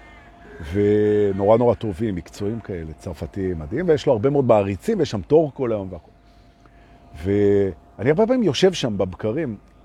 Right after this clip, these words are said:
טפל בענייני הקבוצה, והריח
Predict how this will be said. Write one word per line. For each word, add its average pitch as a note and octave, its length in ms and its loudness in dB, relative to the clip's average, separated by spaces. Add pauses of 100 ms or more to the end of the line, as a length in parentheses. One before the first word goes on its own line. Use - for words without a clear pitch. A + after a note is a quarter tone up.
טפל D3+ 280 -2
בענייני C3 400 0
הקבוצה, F2+ 460 -10 (1120)
והריח B2 880 4